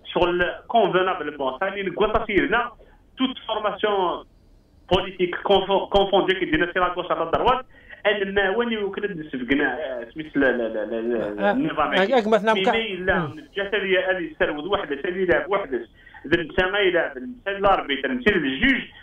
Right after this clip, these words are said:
Speaker 1: ضرب اللي غادي عالي، ما غاسوري ماركا، لا غادي، غادي يحسب إيمان يساهم.
Speaker 2: آه، سي-، آه، سي مكحقم كانوا كذا يعني كادو غالاك، مثلًا يدير زادي، آه، آه، غا سقسا، غا بالك سقسا نقالوك، مثلًا غا،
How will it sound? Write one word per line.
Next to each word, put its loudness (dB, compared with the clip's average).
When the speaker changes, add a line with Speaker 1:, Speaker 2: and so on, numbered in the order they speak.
Speaker 1:
ضرب 0
اللي 4
غادي 2
عالي، 0
ما -4
غاسوري 2
ماركا، 0
لا 2
غادي، -2
غادي -4
يحسب -12
إيمان 2
يساهم. 0
Speaker 2:
آه، 4
سي-، 2
آه، 4
سي 0
مكحقم 0
كانوا 2
كذا 4
يعني 4
كادو 2
غالاك، 4
مثلًا 2
يدير 2
زادي، 4
آه، 8
آه، 2
غا 6
سقسا، 2
غا 6
بالك 2
سقسا 0
نقالوك، 2
مثلًا -2
غا، 2